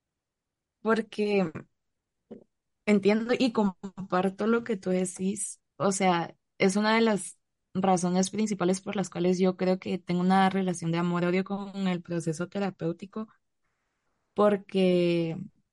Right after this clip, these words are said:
hay veces que sí me agarra pensar así como tú lo haces, o sea, qué, qué lindo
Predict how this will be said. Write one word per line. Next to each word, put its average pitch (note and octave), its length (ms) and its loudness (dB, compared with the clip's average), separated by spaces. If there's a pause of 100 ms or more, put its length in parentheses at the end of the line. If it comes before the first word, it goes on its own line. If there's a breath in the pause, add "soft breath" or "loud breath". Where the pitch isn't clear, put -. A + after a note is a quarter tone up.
(340)
hay F#3 160 4
veces G3+ 240 4
que A#3+ 100 0
sí G3+ 140 0
me F#3+ 140 4
agarra F#3+ 540 0 (480)
pensar F#3 340 2
así F#3+ 200 2
como G#3 300 0
tú F#3+ 100 -2
lo F#3+ 100 4
haces, A3 260 -2
o A#3 80 -4
sea, F#3+ 480 2 (300)
qué, G#3 480 4 (720)
qué A3+ 160 8
lindo C#4+ 720 4